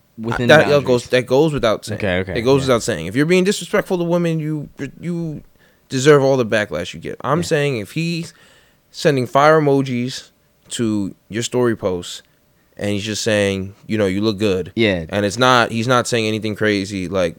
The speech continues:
Speaker 1: Yeah, as long as he's not getting crazy. Don't be indecent.
Speaker 2: Just understand that he's shooting a
Speaker 1: Yeah.
Speaker 2: shot. And guess what? If you're gonna
Speaker 1: Yeah.
Speaker 2: shoot a shot down, at least let him have some dignity. And
Speaker 1: Honestly, you could just leave it unread. Easy.
Speaker 2: Scene.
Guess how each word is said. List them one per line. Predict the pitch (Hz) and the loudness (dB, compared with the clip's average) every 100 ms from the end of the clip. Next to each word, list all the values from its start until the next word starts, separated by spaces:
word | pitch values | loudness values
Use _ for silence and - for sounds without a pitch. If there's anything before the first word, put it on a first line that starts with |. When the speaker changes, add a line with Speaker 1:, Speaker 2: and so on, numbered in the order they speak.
| - | -6
Speaker 1:
Yeah, | 104 98 | 0 2
as | 110 | 2
long | |
as | 190 | 0
he's | 233 | 0
not | 202 | 0
getting | 202 | 0
crazy. | 208 220 240 302 _ _ _ | -2 -2 -2 -6 _ _ _
Don't | 208 220 | 0 2
be | 175 | 4
indecent. | 113 87 90 104 - _ _ _ _ _ _ - - _ _ _ - | 2 0 -6 -8 -10 _ _ _ _ _ _ -20 -20 _ _ _ -10
Speaker 2:
Just | 143 131 | -8 -2
understand | 156 156 160 185 175 123 101 95 _ | 0 0 0 2 4 4 0 -4 _
that | - | -8
he's | 120 123 | -4 -4
shooting | - 175 180 | -4 -2 0
a | |
Speaker 1:
Yeah. | - | 0
Speaker 2:
shot. | - - - | -2 -4 -8
And | - 127 117 | -4 -2 2
guess | 135 - | 0 2
what? | 139 - | 0 2
If | 98 | -4
you're | 107 147 | -4 -2
gonna | 180 | 0
Speaker 1:
Yeah. | 170 | 0
Speaker 2:
shoot | 151 185 | 0 0
a | |
shot | 180 190 170 | 2 0 -2
down, | 170 180 202 214 - - _ _ - | -2 -2 0 -2 -6 -20 _ _ -14
at | 196 | -8
least | 196 233 226 | -2 -2 0
let | 196 | -2
him | 190 | 0
have | 180 147 | 0 -2
some | 117 | -4
dignity. | 101 98 - - - _ | -6 -6 -12 -16 -20 _
And | 147 147 143 - _ _ - | 0 2 2 -4 _ _ 2
Speaker 1:
Honestly, | 143 349 147 | 2 2 -2
you | 143 | 0
could | 294 | 0
just | 165 | 0
leave | 135 | 0
it | 127 117 _ _ - | 0 -4 _ _ -4
unread. | 120 120 107 80 - _ _ _ _ _ _ _ _ - | 0 2 0 -2 -10 _ _ _ _ _ _ _ _ -4
Easy. | 143 113 101 | -2 0 -2
Speaker 2:
Scene. | 95 220 277 127 | 2 4 4 2